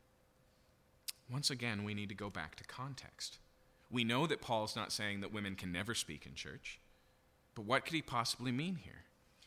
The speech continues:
What was he just talking about? Prophets and prophecy. Okay? Now, even that,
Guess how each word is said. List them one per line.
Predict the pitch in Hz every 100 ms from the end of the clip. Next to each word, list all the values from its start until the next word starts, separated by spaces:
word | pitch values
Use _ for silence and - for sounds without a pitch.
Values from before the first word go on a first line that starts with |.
| - -
What | 123 139
was | 165
he | 147
just | 120 135 123 -
talking | 107 95 76
about? | 64 50 50 - - - _ - _ _ _ - _ _ _ - -
Prophets | 143 131 - - - - -
and | 95
prophecy. | - 127 - - - - - _ _ _ _ _ _ _ _ -
Okay? | 73 123 - - -
Now, | 117 127
even | 160 170
that, | 240